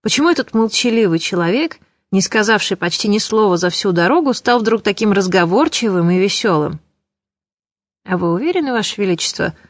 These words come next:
что это тот самый оазис. Если за ним опять начинается проклятая пустыня,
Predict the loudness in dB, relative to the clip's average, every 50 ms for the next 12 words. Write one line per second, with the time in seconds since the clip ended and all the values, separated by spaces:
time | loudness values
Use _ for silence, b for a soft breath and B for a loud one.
0 | b b b -18 -6 -2 -2 -2 0 -2 -6 _ -4 -6 -4 -4 -4 -2 0 2
1 | 2 2 2 0 0 0 0 0 0 -2 -4 -6 -8 -8 -8 -8 -10 -14 _ _
2 | _ _ _ _ _ _ _ _ _ _ _ _ _ _ _ _ _ _ _ -2
3 | 0 0 0 0 0 2 2 2 2 2 2 0 0 0 -2 -2 -2 -2 -2 -2
4 | -2 -2 -2 0 0 0 0 -2 -4 -8 -8 -4 -4 -4 -2 -2 0 -2 0 0
5 | 0 -2 -2 -4 -6 -8 -8 -8 -8 -6 -4 -2 0 0 0 0 -2 -6